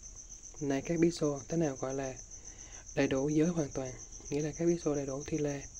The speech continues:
an trụ, giữ gìn giới biệt giải thoát, tu hành mẫu mực, không giới nào là không viên mãn.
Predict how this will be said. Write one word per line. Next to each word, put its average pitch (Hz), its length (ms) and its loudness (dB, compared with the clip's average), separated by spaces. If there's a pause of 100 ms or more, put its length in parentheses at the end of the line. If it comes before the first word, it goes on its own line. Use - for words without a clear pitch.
(500)
an 156 200 2
trụ, 139 220 0 (1040)
giữ 143 100 6
gìn 143 260 8
giới 143 220 4
biệt 156 200 4
giải 131 100 2
thoát, 165 200 0 (320)
tu 156 100 6
hành 139 160 4
mẫu 131 140 2
mực, 156 180 4 (180)
không 147 240 2
giới 160 100 4
nào 147 200 0
là 135 180 -6
không - 240 -2
viên 151 160 2
mãn. 139 200 -2